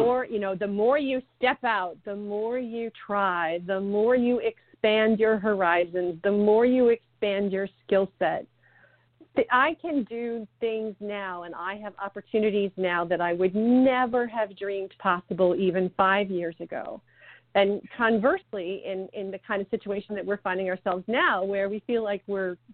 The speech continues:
surrounded by limitations, there are still extraordinary possibilities to be unmined. So I,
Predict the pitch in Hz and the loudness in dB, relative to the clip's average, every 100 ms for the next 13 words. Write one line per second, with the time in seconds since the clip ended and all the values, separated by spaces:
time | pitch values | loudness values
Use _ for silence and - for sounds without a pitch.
0 | - 208 196 214 294 269 214 180 170 180 | -6 -2 0 0 2 2 0 0 -2 -2
1 | 190 180 - 247 277 - - - - _ | -4 -4 -4 -4 -4 -10 -10 -12 -18 _
2 | _ - _ _ _ _ _ 277 294 302 | _ -20 _ _ _ _ _ 2 4 2
3 | 294 _ _ - 415 427 214 170 _ - | -2 _ _ -8 -6 -4 -6 -10 _ -10
4 | 269 285 262 254 240 - 226 - 202 214 | -4 -4 -4 -8 -10 -10 -14 -12 -10 -10
5 | 196 156 - - 180 185 165 180 175 165 | -10 -14 -16 -12 -4 -4 -4 -6 -6 -8
6 | - 101 - _ _ _ _ - 208 190 | -10 -14 -16 _ _ _ _ 2 4 4
7 | - 214 240 254 | 2 -4 -4 -6